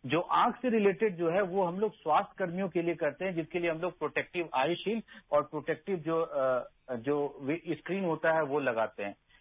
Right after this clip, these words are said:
लेकिन जो कॉमन लोगों के लिए यह इतना ज्यादा जरूरी नहीं है कि वो आई शील्ड और वो फेस शील्ड या ये, ये, वो लगा करके चले।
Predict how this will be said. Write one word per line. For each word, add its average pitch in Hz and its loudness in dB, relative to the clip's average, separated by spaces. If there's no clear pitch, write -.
लेकिन 185 -2
जो 220 0
कॉमन 202 0
लोगों 208 -2
के 190 -2
लिए 208 -2
यह 175 -2
इतना 175 -2
ज्यादा 165 2
जरूरी 156 -2
नहीं 175 -2
है 175 0
कि 170 -4
वो 165 2
आई 147 0
शील्ड 165 -4
और 143 0
वो 147 0
फेस 151 0
शील्ड 165 -2
या 147 2
ये, 135 -4
ये, 123 -4
वो 123 0
लगा 123 2
करके 110 -8
चले। - -14